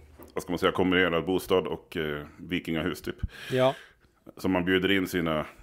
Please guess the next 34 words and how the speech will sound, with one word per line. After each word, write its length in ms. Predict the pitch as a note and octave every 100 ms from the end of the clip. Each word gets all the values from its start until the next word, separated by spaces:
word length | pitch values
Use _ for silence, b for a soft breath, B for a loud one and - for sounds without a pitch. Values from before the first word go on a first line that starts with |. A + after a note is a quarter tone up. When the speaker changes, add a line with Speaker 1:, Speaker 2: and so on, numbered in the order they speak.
| B
Speaker 1:
man 120 | - E2+
är 20 |
en 60 | D#2
stor 240 | - E2+
kung, 260 | D2+ G2 D#2+
så 80 | E2+
han 80 |
bjuder 220 | F2 F2+ F#2
in 120 | F#2
sina 200 | E2 E2
under-, 560 | E2 E2+ D2+ D#2 D2 D2
underförsta, 580 | F#2 E2+ D2+ A2 - F2
kan 100 | E2+
man 100 | F#2
säga. 120 | - - _ -
Speaker 2:
Mm. 120 | B2+
Speaker 1:
Visst, 140 | D3+
jag 80 | -
tror. 180 | - - B B B B B B B _ _ _ b -
Till 120 | -
att 60 | F2
festa, 340 | F2+ - -
för 100 | E2
att 60 | E2+
han 80 | D#2+
har 80 | D#2
tydligen 300 | F2+ F2 F2
vunnit 180 | E2 D#2+
en 60 |
massa 220 | D#2 -
militära 480 | D#2 D2+ D2 F2 D#2+
segrar 400 | - D#2+ D2+ E2
och, 340 | C2 C#2 - D2+
eh, 140 | C#2+